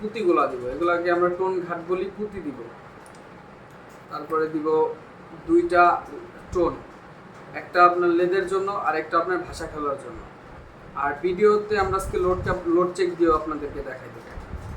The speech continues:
তো এই দুইটা পাবেন, আর এই দুইটার সাথে আপনার দুইটা লাইট দিব। আর আজকে তো শুধু বল ভাড়া দিব না, আপনাদের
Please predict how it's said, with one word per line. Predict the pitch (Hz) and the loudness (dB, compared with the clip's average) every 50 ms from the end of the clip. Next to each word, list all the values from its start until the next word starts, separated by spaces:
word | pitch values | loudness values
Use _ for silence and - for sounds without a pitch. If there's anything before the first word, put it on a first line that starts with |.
| - - - - | -6 -6 -6 -4
তো | 160 156 156 151 - - - | -2 0 0 0 -2 -2 -2
এই | 160 165 165 | 0 0 2
দুইটা | 165 180 185 175 175 175 | 2 0 0 0 0 2
পাবেন, | 175 180 175 185 202 220 294 - - - - | 2 2 0 0 -2 -4 -6 -8 -10 -12 -8
আর | 120 135 131 131 131 - - - | -6 -6 -6 -4 -4 -4 -4 -2
এই | 180 190 208 202 | 0 0 0 0
দুইটার | 202 214 208 208 208 202 | -2 -4 -2 0 -2 -2
সাথে | 202 - 202 185 - 214 214 - 381 - - - - - - - - - - - | 0 -2 -4 -4 -2 -2 -4 -4 -4 -6 -8 -10 -12 -10 -12 -12 -12 -10 -10 -8
আপনার | - - - 233 175 214 - 349 - - - - - | -8 -6 -2 0 2 2 2 0 -4 -6 -10 -12 -12
দুইটা | 160 151 - 160 | -10 -6 -2 0
লাইট | 151 151 151 147 147 - - - | 2 2 2 2 0 -2 -6 -10
দিব। | 131 117 - - - - - - - - - - - - - - - - - - - - - - - - - - - - - 190 - - - - - - - - - - - - - - - - - - - - - - - - - - - | -14 -16 -16 -18 -18 -20 -20 -20 -20 -16 -14 -14 -14 -14 -16 -18 -20 -20 -20 -20 -20 -20 -20 -20 -20 -20 -20 -20 -20 -20 -20 -20 -20 -20 -20 -20 -20 -20 -20 -20 -20 -20 -20 -20 -20 -20 -20 -20 -20 -20 -20 -20 -20 -20 -20 -20 -20 -16 -12
আর | 127 127 127 123 123 127 123 - - - | -10 -8 -6 -4 -4 -6 -6 -10 -12 -10
আজকে | - - - - - 208 196 | -10 -10 -10 -6 -2 -2 -2
তো | 185 202 208 202 | 0 0 -2 -2
শুধু | - - - 214 202 190 165 | -4 -6 -2 -2 0 2 6
বল | 170 175 180 175 | 8 8 8 10
ভাড়া | 175 180 180 175 | 10 8 8 8
দিব | 160 160 147 143 147 | 6 4 0 0 2
না, | 151 | 4
আপনাদের | 175 214 - - - 160 160 151 160 | 4 4 4 2 0 -2 -2 -2 -4